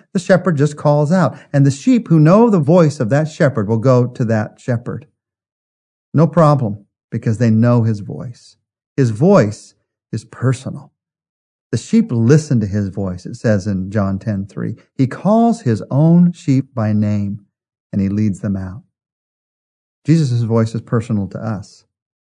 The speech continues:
Just as the shepherd calls his sheep by name, Jesus calls us by name. Jesus doesn't say, "Hey, you, hey, the guy over there with the green shirt on." No, he calls you by name.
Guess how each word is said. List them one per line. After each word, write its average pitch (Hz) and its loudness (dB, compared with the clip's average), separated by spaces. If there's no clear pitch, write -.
Just 175 0
as 131 0
the 104 -4
shepherd 175 -2
calls 139 2
his 110 -4
sheep - -4
by 151 2
name, 165 0
Jesus 107 -2
calls 104 -6
us 90 -6
by - -16
name. 135 -14
Jesus 226 2
doesn't 143 2
say, 139 2
"Hey, 202 4
you, 175 4
hey, 85 2
the 139 -4
guy 170 4
over 180 6
there 175 6
with 131 2
the - -2
green 156 4
shirt 156 4
on." 104 -2
No, 160 2
he 156 2
calls 143 2
you 110 -2
by 101 -2
name. 92 -4